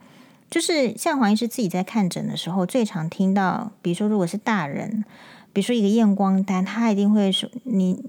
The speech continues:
你，他一定会问你说：“我散光多少？”也就是说，有，有一阵子大家好像都很在乎自己的散光度数是多少。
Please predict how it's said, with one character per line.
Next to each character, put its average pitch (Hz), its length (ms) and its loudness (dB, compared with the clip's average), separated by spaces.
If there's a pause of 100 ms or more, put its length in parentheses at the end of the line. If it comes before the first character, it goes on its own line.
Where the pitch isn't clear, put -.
(160)
你， 190 120 2
他 247 180 -2
一 - 20 2
定 233 80 4
会 226 80 4
问 226 120 4
你 170 80 2
说 175 180 0
：“我 180 100 0
散 - 320 -4
光 165 260 0
多 160 260 -4
少？” - 340 -4 (400)
也 254 100 2
就 - 20 2
是 330 60 4
说， 311 280 2 (200)
有， 220 340 -4
有 208 180 2
一 233 60 4
阵 254 300 4
子 208 120 -2
大 202 160 2
家 185 220 2
好 165 100 -2
像 185 160 0
都 185 80 0
很 170 220 -2
在 185 240 0
乎 180 160 0
自 196 140 -4
己 202 80 2
的 - 120 -2
散 - 300 -4
光 185 240 2
度 202 140 0
数 190 120 -2
是 185 160 -4
多 180 240 0
少。 - 300 -6